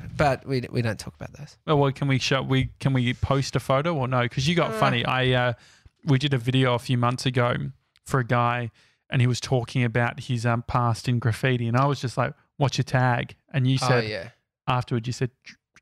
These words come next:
Speaker 2: ever ask someone about
Speaker 1: No,
Speaker 2: their
Speaker 1: no,
Speaker 2: tag
Speaker 1: no.
Speaker 2: again?"
Speaker 1: I, I said, I mean, Josh wasn't getting the cues 'cause you were prodding him from a few ways to try and get him to talk about it. He was a, probably a prolific graffiti artist.
Speaker 2: Mm-hmm.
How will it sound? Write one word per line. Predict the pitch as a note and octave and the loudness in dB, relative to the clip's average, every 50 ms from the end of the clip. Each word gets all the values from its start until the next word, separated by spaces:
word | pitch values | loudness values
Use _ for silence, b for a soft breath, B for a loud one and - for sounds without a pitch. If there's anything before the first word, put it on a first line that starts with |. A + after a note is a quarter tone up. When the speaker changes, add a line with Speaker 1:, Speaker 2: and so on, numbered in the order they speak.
| _ _ | _ _
Speaker 2:
ever | - A3+ A3 G3 | -4 -2 0 -2
ask | F3 D#3+ E3 C3+ B2+ - - - | -2 -2 -2 -2 -2 -4 -2 0
someone | C#3+ C3+ B2+ B2 | 2 2 4 4
about | B2 B2 B2+ B2+ - | 4 4 4 4 4
Speaker 1:
No, | C#3+ | 4
Speaker 2:
their | C3+ B2+ | 2 2
Speaker 1:
no, | B2+ | 2
Speaker 2:
tag | C#3+ C3+ B2+ B2 A#2+ | 2 2 4 4 2
Speaker 1:
no. | B2 B2 | 2 2
Speaker 2:
again?" | A#2 - B2 C3+ C3+ C3+ - | 2 2 4 4 4 2 2
Speaker 1:
I, | C3+ | 0
I | B2 | -2
said, | A2+ - D#3 D3 C#3 C3+ C3+ - - _ _ _ _ _ _ _ _ - | 0 0 0 0 0 0 -4 -6 -10 _ _ _ _ _ _ _ _ -2
I | D3 | 0
mean, | D3+ D3+ | 0 2
Josh | C#3+ E3 D#3+ B2 C#3+ | 4 2 2 2 2
wasn't | C#3+ C#3+ C3 C3 B2 | 2 2 2 2 0
getting | B2+ B2+ B2 B2 B2 | 0 -2 -2 -2 -4
the | A#2+ | -6
cues | A#2 - - B2+ A#2+ A#2 A#2 A#2 A#2+ B2+ - | -8 -8 -6 -6 -6 -6 -8 -10 -10 -12 -10
'cause | - - C3 B2 | -8 -6 -2 0
you | C3 | 0
were | B2 A#2 | 0 0
prodding | - - C#3+ B2+ B2+ C3 B2+ B2 | -2 -2 -2 0 0 0 -2 -2
him | A#2+ A#2 A2+ | -4 -4 -6
from | - - B2 | -8 -10 -12
a | B2 A#2+ | -12 -12
few | - - B2+ A#2+ A#2 | -8 -6 -4 -4 -2
ways | A#2 A#2 A#2 A#2 A#2+ A#2+ - | -2 -4 -4 -4 -6 -8 -10
to | - - | -12 -14
try | - - - B2 B2 | -12 -10 -8 -6 -6
and | A#2+ A#2 | -6 -6
get | B2 A#2+ A#2+ | -6 -6 -4
him | A#2+ A#2 - | -6 -8 -10
to | - B2 | -12 -14
talk | - - B2+ A#2 - | -10 -10 -10 -10 -8
about | A#2+ B2+ A#2+ B2 B2 | -8 -8 -6 -6 -6
it. | A#2 A#2+ | -4 -2
He | C3+ C#3+ | 0 2
was | C3 B2 A#2 B2+ | 2 2 2 0
a, | A#2 A2+ b b b b b b b b b _ _ _ _ _ _ - C#3 | 0 0 b b b b b b b b b _ _ _ _ _ _ -20 -10
probably | - - C3 A#2+ | -6 -4 -2 -2
a | A2 - | -4 -4
prolific | - B2+ A#2 A#2 A#2+ A2+ - - A2 - - - _ _ _ _ _ _ _ | -4 -2 -2 0 -2 -2 -4 -6 -8 -8 -12 -18 _ _ _ _ _ _ _
graffiti | - A#2 - - A2+ A2+ A2+ A2 A2 | -6 -6 -4 -2 -2 -2 -2 -4 -4
artist. | - - - - - - - | -6 -10 -12 -12 -6 -2 0
Speaker 2:
Mm-hmm. | C3+ A#2+ B2+ | 2 2 2